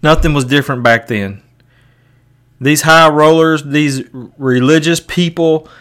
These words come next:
were, ha-, have turned the place of worship into a place to make money,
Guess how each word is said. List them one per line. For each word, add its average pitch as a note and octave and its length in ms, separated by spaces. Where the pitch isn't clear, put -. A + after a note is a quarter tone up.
were, B2 560
ha-, B2+ 260
have B2+ 240
turned E3 640
the C3 220
place E3 400
of B2+ 180
worship B2+ 680
into A#2+ 240
a A2 40
place A#2+ 280
to - 80
make A#2 200
money, G#2+ 460